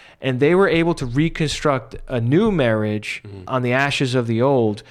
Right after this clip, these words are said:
Speaker 1: because of this commitment. Now, they, from Jesus' perspective, they can get out of it.
Speaker 2: Right.
Speaker 1: You know what I'm saying? And they chose to stay in it, you know, and, and it, and it did work out. And this is twenty years later, still happily married. So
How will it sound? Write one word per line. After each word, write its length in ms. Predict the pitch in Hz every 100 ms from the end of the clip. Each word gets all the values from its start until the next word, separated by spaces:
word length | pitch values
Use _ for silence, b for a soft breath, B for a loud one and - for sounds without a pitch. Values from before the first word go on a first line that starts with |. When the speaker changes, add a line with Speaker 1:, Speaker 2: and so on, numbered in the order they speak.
| B B B
Speaker 1:
because 680 | 123 - 175 180 151 135 117
of 480 | - 156 175 156 131
this 340 | 127 131 -
commitment. 500 | - - 156 180 110
Now, 280 | 135 147 131 B B B -
they, 340 | 131 226 220
from 340 | - - 151
Jesus' 360 | 131 185 240 226
perspective, 520 | 226 - 233 226 160
they 120 | 165
can 200 | 269 285
get 100 | 139
out 220 | 123 220 349
of 100 | 120
it. 180 | 82 - _ _ _ _ _
Speaker 2:
Right. 220 | 98 92 - _ _ _ _ _ - _
Speaker 1:
You 80 | 147
know 100 | 190
what 40 | 180
I'm 60 |
saying? 400 | 175 202 233 233 196
And 200 | 160 165
they 100 | 160
chose 300 | 180 180 165
to 80 |
stay 340 | 151 165 160 196
in 60 | 165
it, 160 | -
you 100 | 135
know, 260 | 143 143 135
and, 380 | 143 135 135 135
and 140 | 143 147
it, 100 | 160
and 140 | 185
it 80 | 180
did 140 | 254
work 280 | 233 151 123
out. 180 | 110 92
And 160 | 131
this 140 | 156 -
is 200 | 151 - B -
twenty 300 | - 175 180
years 260 | 185 180 190
later, 380 | 233 123 92 B B
still 280 | - - 165
happily 420 | 147 143 147 147 135
married. 420 | 156 135 82 -
So 400 | - 156 147